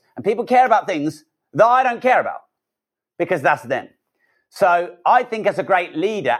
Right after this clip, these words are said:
and manager, actually, the manager is the implementer of what I'm gonna say. A great leader knows what the business needs and knows the values and high importance areas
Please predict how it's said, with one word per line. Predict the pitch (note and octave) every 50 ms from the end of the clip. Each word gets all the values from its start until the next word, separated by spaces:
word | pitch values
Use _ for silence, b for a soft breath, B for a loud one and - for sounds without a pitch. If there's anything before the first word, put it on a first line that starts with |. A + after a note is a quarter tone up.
| - -
and | G#3 B3+ C#4 B3+ A#3
manager, | - A#3 A3+ G3+ D#3+ - C#3+ B2+ A#2
actually, | A2+ - - - A#2 G#2+
the | A2+ C3
manager | C#3+ F3 G3+ A3 F3 C3+ E3
is | C#3+ A2
the | D#3 D3+
implementer | D#3 D3 C#3 C#3+ C3 C#3 C3 A#2 - A2 G#2+
of | G2+ F2+
what | B2 A2+
I'm | A2
gonna | G#2 G2+ G#2
say. | - B2 G#2+ G2 - b b b b b b -
A | D3
great | D3 - F3+ G#3+ B3 C4+ A#3 G#3
leader | A3 A#3+ A#3 A3+ F#3 A#2+ G2+ E2+ F#2+ A#2 D3+ D#3 _ _ _ _ _ _ _ _ _ _ _ _ _ _ _ _ _ _ _ _ _ _ _ -
knows | C3+ D3 E3+ G3+ A#3+ C#4 C#4 - -
what | A#3+ B3+ B3
the | G3+
business | E3+ D3 G3 F3+ - - D#3+ C#3 - -
needs | A2+ F2+ F2 A2+ C#3 - - - - _ _ _ _ _ _ _ _ _ _ _ _ _ _ _ _ _ _ _ _ _ -
and | D#3+ D#3+ D#3 D#3 D#3 E3
knows | F#3 G#3 A#3 B3 B3 B3 G3 C#3+
the | - F#3+
values | D3 C3 G3+ G3 G3+ G3+ G3+ E3+ D3+ D3 D3 B2+ D#3
and | D#3 D3
high | C#3+ C3+ F3+ F#3 F#3+
importance | G3 F#3 F3+ F3 C3+ C#3 E3 F#3 F#3+ F3 D#3 C#3+ - - -
areas | E3+ E3+ E3+ E3 D#3+ D3+ C#3 C3+ C3+ C3 -